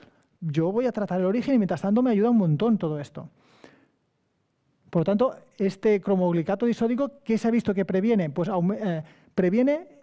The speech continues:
el aumento de la permeabilidad intestinal que aparecen cuando hay una persona que ha pase-, que ha padecido estrés agudo, ¿no? Fármacos con actividad antihistamínica. Por un lado, está el ketotifeno,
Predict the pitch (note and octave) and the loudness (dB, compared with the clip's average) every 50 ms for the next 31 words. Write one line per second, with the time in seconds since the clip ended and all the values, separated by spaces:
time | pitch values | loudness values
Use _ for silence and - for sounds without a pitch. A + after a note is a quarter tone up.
0 | _ _ - G#3 G3 G3 F#3 F#3 G#3 B3 C4 C#4+ C#4 B3+ A#3 G3+ - G3 F3+ F#3 | _ _ -4 0 0 2 2 4 4 4 2 2 2 0 0 0 0 0 0 0
1 | G3 G3+ G3+ - G3+ - - A3 A3+ A#3 C4+ D#4+ - - _ _ _ _ - _ | 0 0 0 -2 -2 -2 -2 -2 -2 -2 -2 -4 -8 -12 _ _ _ _ -20 _
2 | _ - G3+ F#3+ G3+ - - F3 D#3 E3+ E3+ G#3 A3 - C4 C#4+ E4+ D4+ F3+ - | _ 0 2 2 2 0 -4 -6 -4 -2 -2 -2 0 0 -2 -2 -2 -8 -10 -12
3 | - - - _ _ _ _ _ _ - G3 F#3 E3+ F3 F3 F#3 G#3 A3 A#3 A3 | -14 -20 -20 _ _ _ _ _ _ 0 0 2 2 2 2 2 2 4 2 2
4 | G#3+ - F#3 - - G#3 A3 G3+ G#3 F3+ F#3 - G#3 G3+ - F3+ E3 F3 F3 F3 | 0 -2 -4 -2 -2 -2 -2 -2 -4 -6 -4 -6 -6 -6 -4 -6 -4 -2 -2 -2
5 | E3 - G3 G3 F#3+ G3 - E3 E3 D3+ C3+ C3+ E3 E3+ D3 C#3 C#3 D#3+ A3 - | -2 -2 -2 -2 -2 -2 -4 -4 -4 -2 -2 -4 -4 -4 -4 -6 -6 -8 -10 -12
6 | - - - - - _ _ _ _ _ _ _ _ _ _ - G3+ G3+ G#3 A#3 | -16 -20 -20 -20 -20 _ _ _ _ _ _ _ _ _ _ -2 0 0 0 0
7 | A#3 G#3+ B3+ C4 - - A3+ G#3+ G#3 - - G3+ F#3+ F#3+ G#3 G3 A3+ G3 - G3+ | 0 0 0 -2 0 0 0 0 0 0 0 0 0 2 2 2 0 0 0 -2
8 | - - E3+ F#3+ F#3+ F3+ E3 - D3+ C#3+ C#3+ - F3+ G3 A#3+ B3 A#3+ G3+ E3+ D3+ | -2 -2 0 2 2 0 0 -2 -6 -8 -4 -2 0 2 4 4 4 4 2 0
9 | C#3 C3+ D#3+ - _ _ - - _ _ _ _ _ _ _ _ - - - G3 | -4 -6 -8 -14 _ _ -20 -20 _ _ _ _ _ _ _ _ -12 -4 -4 -4
10 | D3 - A3+ G3+ F#3+ G#3+ G3 F#3 - - - B3 A#3 - - F#3 E3 D#3 G3 - | -2 0 0 0 0 0 -2 -4 -4 -2 -2 -2 -2 0 -2 -2 -2 -2 -6 -14
11 | _ - - E3+ D3 - G#3 A#3 C#4+ E4 F#4+ G4+ | _ -4 -2 -2 0 2 0 0 0 0 -4 -6